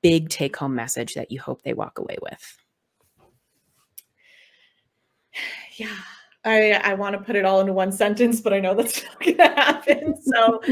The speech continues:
Speaker 1: <laughs>
Speaker 2: I think if there are dancers listening to this and, uh,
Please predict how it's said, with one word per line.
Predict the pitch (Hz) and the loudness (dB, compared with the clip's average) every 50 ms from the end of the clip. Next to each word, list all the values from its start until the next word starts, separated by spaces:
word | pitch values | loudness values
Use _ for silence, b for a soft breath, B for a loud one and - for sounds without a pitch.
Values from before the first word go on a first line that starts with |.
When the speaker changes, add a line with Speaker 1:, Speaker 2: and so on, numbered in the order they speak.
| B B | B B
Speaker 1:
<laughs> | B 277 B | B -6 B
Speaker 2:
I | - 277 294 | 2 2 2
think | 285 320 320 302 | 2 -2 -2 -2
if | 320 302 277 294 | -2 -2 0 2
there | 277 277 277 277 277 | 4 4 6 6 4
are | 277 285 | 4 2
dancers | 233 226 214 208 202 208 220 220 226 254 247 240 220 214 | 0 -2 -4 -2 -2 -2 -4 -4 -4 -4 -4 -4 -4 -4
listening | 202 202 208 208 214 - 226 220 220 220 220 220 | -4 -4 -4 -4 -6 -6 -6 -4 -4 -4 -4 -4
to | 226 233 | -6 -4
this | 214 208 214 214 220 233 226 - - - - - - | -2 0 0 2 0 -2 -4 -8 -14 -16 -16 -14 -10
and, | - 190 190 190 185 190 190 190 | -8 -6 -4 -4 -4 -4 -4 -4
uh, | 185 180 180 185 190 185 | -4 -4 -4 -4 -4 -6